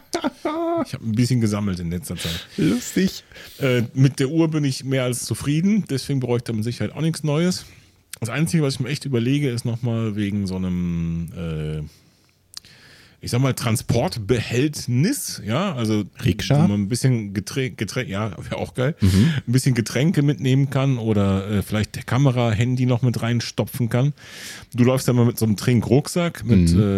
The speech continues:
Speaker 1: äh, hat der sogar zwei Liter Trinkblase, glaub ich,
Speaker 2: Ja,
Speaker 1: ne?
Speaker 2: ja, tatsächlich.
Speaker 1: Ich glaub, die zwei Liter brauche ich in diesem Leben nicht mehr.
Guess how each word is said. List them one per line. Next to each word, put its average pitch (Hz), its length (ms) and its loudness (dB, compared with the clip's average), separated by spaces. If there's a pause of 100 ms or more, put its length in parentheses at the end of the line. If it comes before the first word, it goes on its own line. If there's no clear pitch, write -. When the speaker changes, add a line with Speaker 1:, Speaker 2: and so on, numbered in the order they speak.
(160)
Speaker 1:
äh, - 840 -18
hat - 120 -10
der 98 80 -6
sogar 80 180 -4
zwei 104 280 -2
Liter 151 280 -2
Trinkblase, 147 720 -2
glaub 160 260 -4
ich, 165 100 -6
Speaker 2:
Ja, 104 100 4
Speaker 1:
ne? 185 180 -2
Speaker 2:
ja, - 140 0 (120)
tatsächlich. 110 520 0 (580)
Speaker 1:
Ich - 140 -16
glaub, - 180 -8
die 90 100 -8
zwei 107 200 0
Liter 113 200 2
brauche 104 240 2
ich 110 60 0
in 107 100 2
diesem 92 260 2
Leben 143 440 4
nicht 180 260 0
mehr. 180 300 2